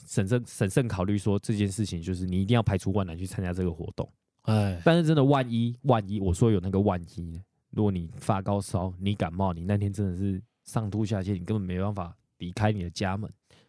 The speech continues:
Speaker 1: 那你那张票就是作废了呢。
Speaker 2: 对，你连准，你连卖都不能卖了。
Speaker 1: 对啊。
Speaker 2: 卖了人家进不去嘛。
Speaker 1: 对啊。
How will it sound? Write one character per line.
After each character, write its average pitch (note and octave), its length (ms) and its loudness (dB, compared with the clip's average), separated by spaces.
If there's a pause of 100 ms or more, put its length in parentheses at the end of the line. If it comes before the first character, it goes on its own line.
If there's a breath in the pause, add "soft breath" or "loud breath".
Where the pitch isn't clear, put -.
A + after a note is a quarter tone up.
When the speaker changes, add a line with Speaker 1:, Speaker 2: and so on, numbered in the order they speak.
(200 soft breath)
Speaker 1:
那 A#2 100 4
你 G#2 80 6
那 G2 80 4
张 G#2+ 120 4
票 G#2+ 200 4
就 G2+ 80 2
是 G2 120 -2
作 F#2+ 220 2
废 F2 280 -2
了 D#2+ 80 -8
呢。 D#2 80 -12 (840)
Speaker 2:
对， D3 200 8
你 A#2 120 0
连 B2+ 240 2
准， A#2+ 260 0
你 A2+ 100 0
连 A#2+ 140 4
卖 D3+ 200 4
都 C#3 120 4
不 B2 100 2
能 A2+ 100 -4
卖 G#2+ 240 -6
了。 E2+ 120 -20 (800)
Speaker 1:
对 F#2+ 140 6
啊。 F2+ 140 0
Speaker 2:
卖 B2 120 2
了 A#2 100 2
人 A2 100 -2
家 B2 160 2
进 B2+ 160 -2
不 G#2+ 80 -4
去 A#2 180 -2
嘛。 F#2+ 140 -8 (320)
Speaker 1:
对 G2+ 140 6
啊。 G2 140 -4